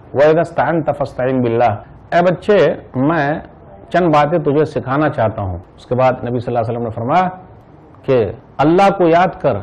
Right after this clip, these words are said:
اللہ تیری حفاظت کرے گا، پھر اللہ کے قوانین کی پاسداری کر، اللہ کو تو اپنے سامنے پائے گا۔ پھر اسی طرح اب دیکھیے بچپن سے یہ سب چیزیں کیوں بتائی جا رہی ہے،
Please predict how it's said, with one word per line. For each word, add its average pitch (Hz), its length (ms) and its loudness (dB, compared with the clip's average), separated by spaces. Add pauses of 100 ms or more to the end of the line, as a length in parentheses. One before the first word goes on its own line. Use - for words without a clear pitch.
(140)
اللہ 143 200 0 (100)
تیری 139 300 0
حفاظت 131 440 -2
کرے 110 220 0
گا، 90 160 -6 (520)
پھر 127 140 -2
اللہ 156 340 2
کے 156 80 -2
قوانین 151 520 0
کی 170 80 -4
پاسداری 131 580 0
کر، 131 160 0 (380)
اللہ 143 220 2
کو 160 180 0
تو 147 240 0
اپنے 143 160 -6
سامنے 135 400 -2
پائے 104 320 0
گا۔ 90 140 -6 (300)
پھر 202 100 0
اسی 208 180 0
طرح 208 300 0 (300)
اب 165 180 -2
دیکھیے 185 240 0
بچپن 196 400 -2
سے 196 100 2
یہ 185 60 4
سب 185 140 -2 (300)
چیزیں 160 300 -2
کیوں 180 220 0
بتائی 143 360 2
جا 131 180 2
رہی 127 220 -2
ہے، 175 40 -4